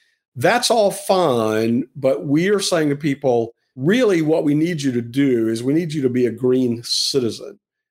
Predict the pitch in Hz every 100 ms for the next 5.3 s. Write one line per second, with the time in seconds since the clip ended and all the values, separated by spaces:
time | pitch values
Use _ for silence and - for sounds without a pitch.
0 | _ - 127 127 139 170 196 175 156 165
1 | 147 135 - 139 - _ 143 127 123 120
2 | 127 120 - 165 151 135 120 117 120 -
3 | 214 233 143 123 120 113 - 113 123 117
4 | 113 110 - 202 92 110 113 113 151 123
5 | 123 113 -